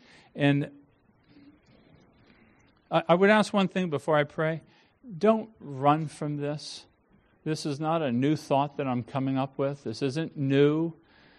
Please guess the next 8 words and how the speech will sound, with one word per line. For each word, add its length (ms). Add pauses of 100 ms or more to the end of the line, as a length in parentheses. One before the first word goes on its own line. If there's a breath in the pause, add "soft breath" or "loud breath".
(280 soft breath)
Uh, 300
it's 320
not 220
fully 220
agreed 260
upon, 440
for 160
sure, 420